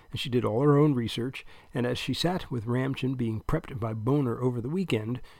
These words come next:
and as she watched the Seven Samurai do everything but transport their own brains into the heads of their debaters,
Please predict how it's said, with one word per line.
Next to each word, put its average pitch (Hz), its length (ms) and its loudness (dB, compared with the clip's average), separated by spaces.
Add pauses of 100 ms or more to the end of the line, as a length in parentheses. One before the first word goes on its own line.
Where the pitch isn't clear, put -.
(160)
and 110 100 -4
as 101 140 -4
she - 140 -6
watched 113 340 -4
the 113 100 -6
Seven 110 300 -2
Samurai 127 540 0
do 123 160 2
everything 131 380 0
but 117 200 -4
transport 120 560 -2
their 117 220 -4
own 123 220 2
brains 117 600 0
into 120 180 -2
the 110 120 -2
heads 113 260 0
of 107 140 -6
their 160 180 4
debaters, 120 500 0